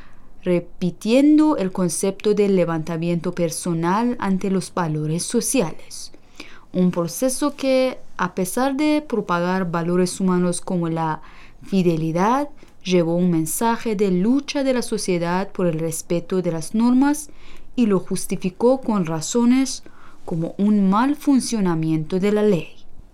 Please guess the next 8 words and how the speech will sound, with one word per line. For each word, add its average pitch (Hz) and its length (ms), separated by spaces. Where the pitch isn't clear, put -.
En 277 240
mil 349 160
novecientos 254 560
setenta 196 440
y 180 100
seis, 330 440
Kimiai 202 720
dirigió 196 680